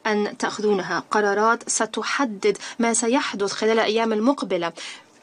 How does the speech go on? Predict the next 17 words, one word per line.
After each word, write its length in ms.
للشعب 440
الفلسطيني، 640
ما 160
سيحدث 440
في 80
المنطقة، 480
ما 140
سيحدث 500
في 80
العالم. 580
نناشدكم، 920
استرشدوا 720
بالقانون 640
الإنساني 840
من 400
دون 600
استثناء، 680